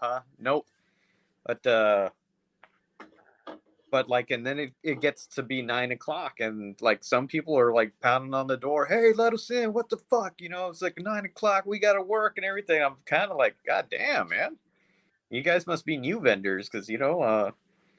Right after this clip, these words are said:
not trying to get kicked out of here or anything, or not, you know, not wanting to be rude to fucking anybody," but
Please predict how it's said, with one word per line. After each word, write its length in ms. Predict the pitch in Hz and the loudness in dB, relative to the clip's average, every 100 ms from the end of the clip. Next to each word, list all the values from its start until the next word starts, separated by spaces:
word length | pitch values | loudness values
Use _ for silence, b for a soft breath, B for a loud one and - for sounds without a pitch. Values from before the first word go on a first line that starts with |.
| - - | -10 -4
not 140 | 156 | 0
trying 220 | - 160 | 4 2
to 60 | 147 | 2
get 180 | 151 - | 0 0
kicked 240 | 165 - | -2 4
out 220 | 110 - | 4 4
of 60 | 127 | 2
here 320 | 110 104 98 | 2 2 2
or 60 | 95 | 0
anything, 460 | 104 - 113 147 139 | -2 -6 -6 -4 -4
or 80 | |
not, 260 | 120 135 - | -4 -4 -6
you 100 | 123 | -6
know, 300 | 104 110 120 _ - | -4 -4 -8 _ -4
not 160 | 123 120 | 0 4
wanting 260 | 147 135 | 4 2
to 40 | 117 | -2
be 160 | 127 | -4
rude 360 | 104 98 190 160 | -4 -4 -4 -2
to 80 | 107 | 2
fucking 340 | - - 107 | 2 2 2
anybody," 520 | 101 98 95 98 123 | 0 0 2 2 2
but 220 | 127 104 | 0 -2